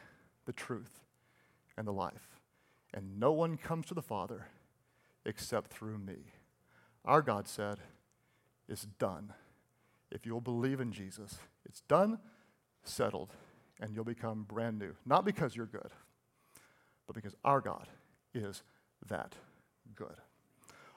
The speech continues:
All of our churches, let's pray together today. Father, we thank you so much that we live in a place where we get to explore and ask questions. And God, all day long, we wanna be thinking people, and we wanna consider what's out there.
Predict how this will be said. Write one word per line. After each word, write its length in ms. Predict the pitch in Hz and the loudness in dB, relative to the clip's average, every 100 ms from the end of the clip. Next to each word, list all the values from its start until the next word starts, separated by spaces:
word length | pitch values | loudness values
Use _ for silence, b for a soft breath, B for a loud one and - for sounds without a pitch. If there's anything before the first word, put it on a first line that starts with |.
| B | B
All 140 | 190 | 12
of 60 | 185 | 12
our 80 | 170 | 12
churches, 400 | - 165 160 139 | 10 6 6 4
let's 140 | 143 | 4
pray 180 | - 147 | 6 6
together 340 | 135 131 123 | 8 6 4
today. 180 | 117 117 | 4 2
Father, 280 | 110 151 143 | 8 10 10
we 100 | 135 | 6
thank 300 | 147 135 - | 6 4 2
you 60 | 127 | -2
so 200 | - 123 | 2 2
much 380 | 113 110 - | 2 0 0
that 260 | - 117 104 b b b b b b b b b b _ - | 0 2 0 b b b b b b b b b b _ 6
we 160 | 202 | 12
live 160 | 233 214 | 12 12
in 80 | 196 | 12
a 40 | |
place 440 | - 202 254 - - B B B | 12 12 12 10 2 B B B
where 640 | 151 156 147 143 139 127 B - | 8 10 12 12 10 6 B -2
we 100 | 147 | 2
get 160 | 147 143 | 2 2
to 60 | |
explore 460 | 139 - - 151 131 | -2 -2 2 6 6
and 100 | 120 | 6
ask 220 | 117 - | 4 2
questions. 580 | 127 113 - 110 - - b b b b b b | 2 2 -2 -12 -12 -16 b b b b b b
And 100 | 139 | 8
God, 200 | 147 143 | 12 12
all 160 | 151 170 | 12 12
day 160 | 165 | 12
long, 340 | 160 165 175 160 | 12 12 12 10
we 100 | 165 | 8
wanna 160 | 165 | 6
be 100 | 143 | 6
thinking 340 | 139 170 156 147 | 2 2 0 2
people, 480 | 185 190 208 226 160 - - 131 | 2 6 8 6 4 -12 -6 0
and 160 | 127 | 2
we 80 | 131 | 4
wanna 300 | 147 139 131 B B B B - | 6 6 6 B B B B -4
consider 480 | 160 - 202 196 | 0 10 12 12
what's 200 | 170 160 | 12 10
out 220 | 143 127 120 | 8 8 6
there. 280 | 113 107 | 2 0